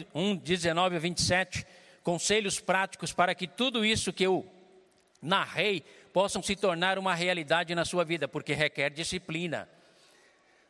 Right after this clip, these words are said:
Não existe vida isenta do domínio do pecado com um pozinho mágico. O evangelho não é uma proposta de mágica. O evangelho e a proposta da Escritura, elas são de transformação,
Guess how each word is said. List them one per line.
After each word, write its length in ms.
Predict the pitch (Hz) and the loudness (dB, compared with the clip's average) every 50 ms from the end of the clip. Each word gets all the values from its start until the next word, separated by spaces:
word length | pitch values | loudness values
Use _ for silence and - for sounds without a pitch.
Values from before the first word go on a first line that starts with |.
| _ - | _ 2
Não 240 | 170 214 269 285 269 | 4 4 4 4 2
existe 520 | 240 170 160 233 277 277 - - 254 247 | 2 2 2 2 2 2 0 0 -2 -4
vida 440 | 190 175 214 262 285 277 214 254 247 | -2 0 2 2 2 4 4 4 4
isenta 760 | 233 196 160 202 240 262 269 254 - - 233 202 165 123 - - - - - - _ _ _ | 4 2 0 2 2 2 2 0 2 2 2 2 2 -2 -6 -12 -20 -20 -20 -20 _ _ _
do 120 | - 202 220 | -2 2 4
domínio 400 | 226 226 214 233 269 269 247 233 | 4 2 2 2 0 0 0 0
do 100 | 233 208 | -2 0
pecado 600 | - 214 202 - - 247 262 269 247 208 220 202 | 0 0 0 2 2 2 2 2 2 0 -2 0
com 180 | - 220 247 | 2 2 2
um 140 | 254 247 240 | 2 0 -2
pozinho 580 | - 226 240 233 208 156 170 226 247 240 240 233 | 2 4 4 4 4 2 0 0 0 0 0 2
mágico. 760 | 214 202 214 226 220 208 180 180 170 - 156 151 139 107 - - - - - | 2 2 4 2 0 0 -2 -4 -4 -4 -4 -4 -4 -4 -6 -12 -14 -4 4
O 120 | 185 220 | 4 6
evangelho 640 | 240 214 196 233 226 190 160 202 254 262 254 254 | 6 6 4 2 2 2 4 4 4 4 4 2
não 220 | 240 240 233 233 233 | 2 4 4 4 4
é 100 | 247 262 | 4 4
uma 120 | 254 240 | 2 2
proposta 580 | 247 - 226 226 - - 214 240 233 - 247 233 | 2 2 2 2 2 2 2 2 4 2 0 0
de 120 | 208 233 | 0 0
mágica. 920 | 220 214 214 220 233 240 240 226 190 175 185 180 - - 175 156 127 104 - - - - - - | 0 2 4 4 4 4 4 2 0 0 -2 -2 0 2 2 2 2 -2 -6 -16 -20 -20 -14 -4
O 140 | - 180 214 | 2 4 4
evangelho 720 | 220 180 208 214 202 160 151 214 240 262 262 247 240 226 | 4 4 2 0 0 2 4 4 4 4 4 2 2 2
e 80 | 226 220 | 4 4
a 60 | 214 | 2
proposta 520 | - 202 196 185 - 214 226 247 226 226 208 | 4 2 0 2 4 2 2 2 2 2 0
da 80 | 214 | 0
Escritura, 720 | 208 - - 202 190 165 - 220 247 262 262 254 240 - - - - - | 0 0 0 0 -2 0 0 2 4 6 6 4 4 0 -4 -12 -4 0
elas 300 | 160 196 208 220 196 - | 2 2 2 2 0 0
são 260 | - - 247 269 254 | 2 2 2 2 0
de 160 | 202 220 220 | 0 -2 -4
transformação, 1800 | - - - - 254 277 311 330 320 294 - - - - - - 214 262 285 285 262 233 226 247 240 - - - - - 226 247 240 214 175 135 | -4 -6 -2 4 6 6 6 6 4 2 2 0 0 -2 0 4 8 8 8 8 8 4 2 0 0 0 -2 -2 2 4 4 4 4 2 0 -2